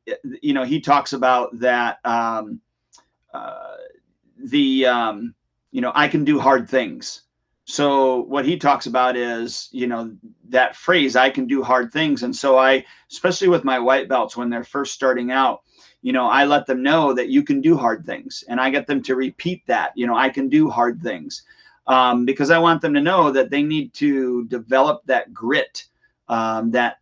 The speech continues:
that, uh, tenacity, if you will, in order to get where it is that they, where they wanna go. And, you know, in order to, to, to do that, sometimes you need, uh, key phrases, and you need,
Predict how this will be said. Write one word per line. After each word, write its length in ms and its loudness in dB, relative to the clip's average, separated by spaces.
that, 440 -4
uh, 300 -2
tenacity, 760 0
if 160 -10
you 120 -2
will, 340 0
in 220 -6
order 280 2
to 180 -10
get 300 0
where 240 2
it 80 0
is 160 0
that 140 -4
they, 320 0
where 120 2
they 120 4
wanna 240 0
go. 320 4
And, 260 -2
you 120 2
know, 260 2
in 140 0
order 200 4
to, 260 -2
to, 320 -6
to 80 -6
do 240 -2
that, 300 2
sometimes 480 0
you 60 4
need, 320 -2
uh, 240 4
key 220 -2
phrases, 760 0
and 400 -2
you 100 0
need, 320 0